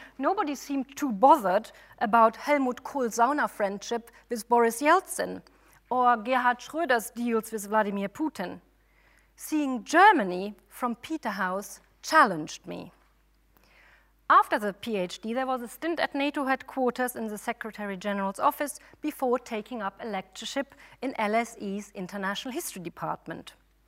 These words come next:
Now, I was thrust into working in Britain's capital, in the most famous social science institution where many of my students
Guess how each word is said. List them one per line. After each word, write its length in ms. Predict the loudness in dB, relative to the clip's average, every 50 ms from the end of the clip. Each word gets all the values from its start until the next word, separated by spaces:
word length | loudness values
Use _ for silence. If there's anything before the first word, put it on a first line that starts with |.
| _ _ _ _ _ _ _ _ _ _
Now, 560 | 0 8 10 10 10 10 10 8 6 4 2 -2 -8 -20 -12 2
I 120 | 4 6 6
was 180 | 8 6 4
thrust 580 | 2 -2 -2 6 8 8 8 8 2 -6 -8 -4
into 200 | -4 -2 -2 -2
working 440 | 4 6 8 8 8 6 4 -2 -2
in 160 | -2 -2 -2
Britain's 440 | -2 -4 -6 -6 -8 -10 -10 -10 -14 -10
capital, 640 | -2 0 0 0 0 -4 -6 -4 -6 -6 -4 -6 -6 -10 -16 _ _ _ -16 _ 0
in 120 | 4 4
the 60 | 6
most 460 | 6 8 8 8 8 6 2 -2 -6 -4
famous 400 | 0 2 2 4 2 2 0 -2
social 420 | -2 -2 -2 -2 -2 -4 -6 -6
science 380 | -4 -2 -2 -2 -2 -2 -6 -8
institution 760 | -8 -8 -8 -10 -12 -12 -8 -6 -6 -6 -4 -4 -4 -2
where 120 | -2 0 0
many 340 | 2 2 2 2 2 0 0
of 180 | -2 -2 -2
my 140 | -4 -6 -6
students 680 | -6 -10 -18 -16 -12 -10 -10 -10 -10 -10 -12 -14 -16 -20